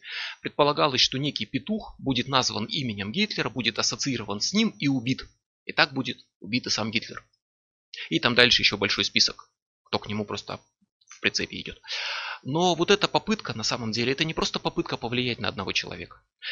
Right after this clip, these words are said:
Это попытка, на самом деле, повлиять на глобальные события, которые затрагивают тысячи людей, целые страны, огромные мировые силы, которые закручены вокруг этого человека и связаны с ним. Пытаться влиять на него, это пытаться влиять на все эти силы.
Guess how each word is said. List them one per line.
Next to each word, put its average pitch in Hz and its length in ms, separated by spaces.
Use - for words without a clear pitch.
Это 147 180
попытка, - 420
на 120 120
самом 117 260
деле, 113 240
повлиять 120 420
на 123 120
глобальные 123 580
события, 120 480
которые 110 320
затрагивают 110 640
тысячи - 520
людей, 113 340
целые 135 320
страны, 127 600
огромные 135 440
мировые 131 380
силы, 180 320
которые 120 320
закручены 175 560
вокруг - 280
этого 143 220
человека 135 460
и - 20
связаны 98 400
с - 140
ним. 92 160
Пытаться 147 380
влиять 127 400
на 110 60
него, 113 360
это - 220
пытаться - 400
влиять 107 340
на 98 80
все 101 220
эти - 140
силы. - 320